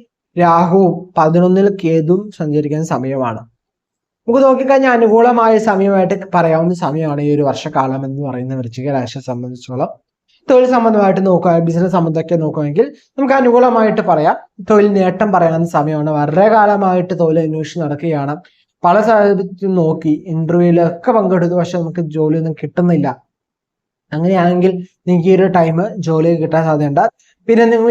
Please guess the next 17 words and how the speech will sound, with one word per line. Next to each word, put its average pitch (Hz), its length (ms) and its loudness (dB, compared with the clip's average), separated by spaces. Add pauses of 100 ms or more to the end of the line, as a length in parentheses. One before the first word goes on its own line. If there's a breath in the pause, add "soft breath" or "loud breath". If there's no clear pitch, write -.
(100)
ഇന്റർവ്യൂവിൽ 220 460 4
നിന്ന് 226 220 2 (300)
എന്താണ്, 175 340 2 (640)
ഉം, 175 160 0
കൃത്യമായിട്ട് 208 640 2
ഇന്ന് 202 180 -2
പ്രിപ്പയർ 190 400 0
ചെയ്യാൻ 190 300 2
പോകാൻ 165 180 -2
ശ്രദ്ധിക്കുക. 143 400 -2 (400 soft breath)
കാരണം 208 260 2 (540)
വൃശ്ചിക 180 360 0
രാശിയെ 214 360 0
സംബന്ധിച്ചാൽ 185 440 -2 (100)
നിങ്ങളുടെ 202 220 0 (100)
പ്രിപ്പറേഷൻ 247 680 2
കുറവ് 196 320 2